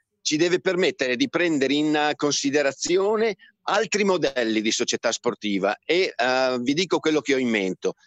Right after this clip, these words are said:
in mente. Le società sportive devono diventare patrimonio comune del territorio,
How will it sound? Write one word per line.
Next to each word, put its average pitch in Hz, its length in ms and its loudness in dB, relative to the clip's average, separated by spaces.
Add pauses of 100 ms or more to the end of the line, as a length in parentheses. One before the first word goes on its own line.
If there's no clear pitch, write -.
(160)
in 151 160 0
mente. 120 460 0 (140)
Le - 140 0
società 175 400 -2
sportive 127 560 -2
devono 143 300 0
diventare 127 760 0 (100)
patrimonio 147 1120 0
comune 143 560 0
del 131 220 -2
territorio, 85 800 -4